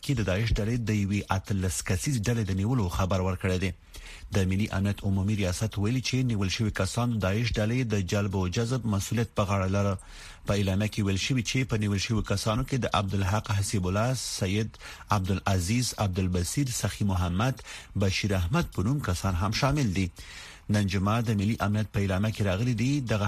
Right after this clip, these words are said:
هستې جهاد ته د جلب او جذب مسؤلیت په غاړه لره. داعش ډلې ته یې د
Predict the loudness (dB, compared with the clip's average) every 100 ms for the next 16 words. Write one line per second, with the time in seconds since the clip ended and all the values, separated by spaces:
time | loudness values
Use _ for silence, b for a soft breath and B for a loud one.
0 | 0 0 0 0 0 2 2 2 2 0
1 | 0 0 0 2 0 0 -2 0 0 0
2 | 0 -2 0 0 2 2 2 2 2 0
3 | B B B 0 2 2 2 2 0 0
4 | 0 0